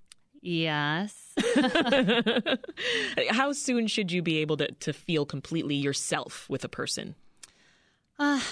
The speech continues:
Speaker 1: I mean, I think it depends, but I u-, generally use the two to three month, um, kind of benchmark or timeline for my clients
Speaker 2: Where the
Speaker 1: for
Speaker 2: mask slowly comes off?
Speaker 1: some of the infatuation to fade,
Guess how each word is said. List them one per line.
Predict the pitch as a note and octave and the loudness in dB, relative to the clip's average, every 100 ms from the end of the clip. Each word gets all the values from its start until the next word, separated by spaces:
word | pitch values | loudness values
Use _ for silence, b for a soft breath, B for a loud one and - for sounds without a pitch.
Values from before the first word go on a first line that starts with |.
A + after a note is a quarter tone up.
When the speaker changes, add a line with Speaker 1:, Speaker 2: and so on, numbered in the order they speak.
| - | 0
Speaker 1:
I | |
mean, | C#4 | 2
I | C#4 | 2
think | E4+ D#4 | 4 2
it | |
depends, | D4 - F#3 F#3+ G3 F3+ | 2 0 2 2 2 2
but | F3 E3+ E3 D#3+ - - | 2 4 4 2 0 0
I | G#3+ A3 A3+ A3 G#3+ - F#2+ E3 - | 2 4 4 2 0 -6 -14 -16 -10
u-, | F3+ F3+ - - | -4 -2 -2 -6
generally | - F#3 F3+ F3+ F3 | -2 2 2 4 2
use | E3 E3 E3 | 2 0 -2
the | D3+ | -4
two | - E3 | 0 0
to | E3 | 0
three | - E3 D#3+ | -2 -2 2
month, | D#3 D3+ D3+ - - - - | 2 2 -2 -6 -16 -18 -8
um, | D#3 D3 C#3+ | -4 -2 -4
kind | E3 | -4
of | D3 C#3+ _ _ - | -4 -6 _ _ -4
benchmark | E3 - F#3 F3 F3 | -2 -2 0 0 0
or | D#3 | -4
timeline | - D#3+ D#3 D#3+ D#3+ E3 | -4 -2 0 0 0 -2
for | - | -2
my | E3+ E3+ | -2 -2
clients | - F3 F3 F3 F3 | -2 -2 0 0 0
Speaker 2:
Where | D#3 | -2
the | D3 | 0
Speaker 1:
for | |
Speaker 2:
mask | C#3+ C#3+ D#3 | 0 0 -2
slowly | - E3 D3 D3 | 0 0 2 0
comes | D#3 C#3+ C#3 | -2 -2 -2
off? | C3+ D#3 | -4 -4
Speaker 1:
some | A#3 A#3 | 0 2
of | A3+ | 2
the | G#3+ | 0
infatuation | G3+ - G3+ - F3+ F#3 F3+ G3+ F#3+ | -2 -2 -4 -2 -2 -2 0 0 0
to | - G3+ | -2 -8
fade, | - F#3 F#3 F#3 F#3 F3+ F#3+ | -2 0 2 2 2 0 -2